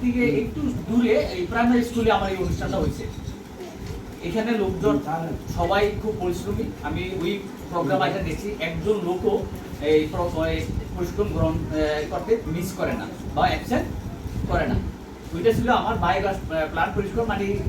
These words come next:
Speaker 1: বিদ-, এই যে বিদ্যুৎ না থাকলে
Speaker 2: আর অপেক্ষা থাকে না। তথ্য সেবা থেকে তারা তথ্য সেবা নিয়ে শুধু স্বাক্ষরের জন্য অপেক্ষা থাকে, তারা জানে আমি একটু ব্যস্ত থাকি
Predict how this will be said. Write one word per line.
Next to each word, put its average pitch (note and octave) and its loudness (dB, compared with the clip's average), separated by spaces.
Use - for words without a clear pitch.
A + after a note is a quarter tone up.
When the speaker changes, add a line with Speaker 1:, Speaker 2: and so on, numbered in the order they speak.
Speaker 1:
বিদ-, G#3 -4
এই F3 -2
যে G#3+ -2
বিদ্যুৎ A3 -2
না F#3 2
থাকলে D#3 2
Speaker 2:
আর G3+ 6
অপেক্ষা F3 0
থাকে D3 -6
না। - -6
তথ্য D#3+ -2
সেবা F3+ 0
থেকে F#3 -2
তারা E3 2
তথ্য D#3 -6
সেবা D#3+ -2
নিয়ে E3 0
শুধু E3 -2
স্বাক্ষরের F3+ 0
জন্য E3+ 0
অপেক্ষা - 0
থাকে, - -4
তারা D3 0
জানে D3+ 2
আমি D3+ 0
একটু D#3 -4
ব্যস্ত D3 -4
থাকি D#3+ -2